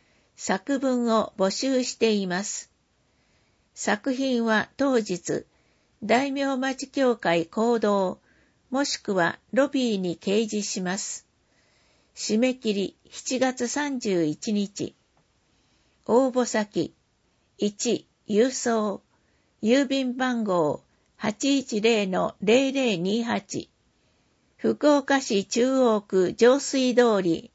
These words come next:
六の二十八。教区本部事務局。平和を祈る集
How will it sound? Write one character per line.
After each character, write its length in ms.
六 280
の 180
二 160
十 300
八。 440
教 280
区 160
本 320
部 160
事 120
務 180
局。 400
平 300
和 200
を 80
祈 300
る 160
集 140